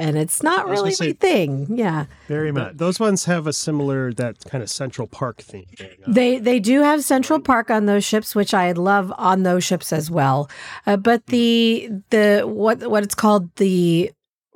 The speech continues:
Speaker 3: The Royal
Speaker 1: Royal
Speaker 3: Promenade
Speaker 1: Promenade, yeah.
Speaker 3: is where you enter. And it feels like you're walking into the mall, which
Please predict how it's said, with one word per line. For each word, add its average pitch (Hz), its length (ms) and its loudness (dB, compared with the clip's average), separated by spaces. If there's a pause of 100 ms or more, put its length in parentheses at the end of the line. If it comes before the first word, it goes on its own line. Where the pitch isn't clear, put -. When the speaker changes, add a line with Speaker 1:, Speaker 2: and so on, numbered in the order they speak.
(180)
Speaker 3:
The 190 60 -6
Royal 214 420 4
Speaker 1:
Royal 196 300 2
Speaker 3:
Promenade 143 420 0
Speaker 1:
Promenade, 160 600 2
yeah. 151 400 2
Speaker 3:
is 110 180 -8
where 123 180 0
you 117 160 0
enter. 127 520 -4 (220)
And 160 380 -6
it 147 220 -6
feels 185 320 4
like 160 220 2
you're 139 100 2
walking 131 380 4
into 117 280 -2
the 104 120 -2
mall, 95 340 0
which 110 260 -2